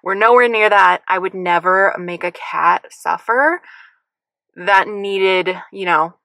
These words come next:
I would never do that. I would never do that. Um, just so you guys know, but we're nowhere near that. I think it's just been maybe the same infection that's, like, not fully gone away, or due to some mistakes, <laughs> possibly.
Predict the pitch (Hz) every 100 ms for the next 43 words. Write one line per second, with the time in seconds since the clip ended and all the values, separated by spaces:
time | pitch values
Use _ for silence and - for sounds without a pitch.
0 | _ - 196 196 190 185 175 170 156 -
1 | 175 175 175 170 160 160 160 - - -
2 | - - - 170 147 - 196 - 185 170
3 | 165 170 156 170 190 180 175 175 175 165
4 | 165 180 190 202 - 196 190 180 180 -
5 | 175 - 180 175 175 170 170 175 165 -
6 | 170 165 - 160 - - 185 170 - 165
7 | 170 165 160 - - 175 165 156 160 175
8 | 233 294 294 294 - - - - _ 220
9 | 226 226 220 214 214 208 _ _ _ 208
10 | 196 196 - - 196 185 185 180 185 -
11 | - 170 170 170 170 165 175 165 - -
12 | 175 185 208 - - 311 1077 906 - -
13 | - - _ - - 202 196 247 247 277
14 | 294 320